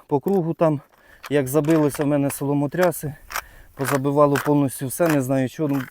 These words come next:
багато зеленої маси було. То думаю, слава Богу, і зразу радісніше стало на душі,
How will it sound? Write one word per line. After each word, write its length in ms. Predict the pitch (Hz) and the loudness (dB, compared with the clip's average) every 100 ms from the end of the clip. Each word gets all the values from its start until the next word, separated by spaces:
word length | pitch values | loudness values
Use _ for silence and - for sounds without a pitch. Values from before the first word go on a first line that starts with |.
| - | -12
багато 460 | 135 139 151 135 | -8 -4 -4 -4
зеленої 380 | 123 135 135 135 | -2 0 0 0
маси 320 | 127 113 - | -2 -4 -8
було. 260 | 120 120 113 _ _ - - - - _ _ | -10 -10 -14 _ _ -20 -20 -20 -20 _ _
То 100 | 127 | -4
думаю, 360 | 143 151 139 | 0 2 2
слава 320 | - 160 151 | 2 2 4
Богу, 380 | 139 175 165 151 | 4 2 0 -2
і 240 | 160 143 139 - _ _ _ - _ | 0 -2 -2 -12 _ _ _ -20 _
зразу 420 | 127 165 160 156 _ _ | -2 0 0 -4 _ _
радісніше 640 | 156 151 135 - 147 - | 2 2 2 -2 -6 -4
стало 320 | 139 - 147 139 | -6 0 2 2
на 120 | 139 | 0
душі, 420 | 131 - 185 170 | -4 -8 -6 -6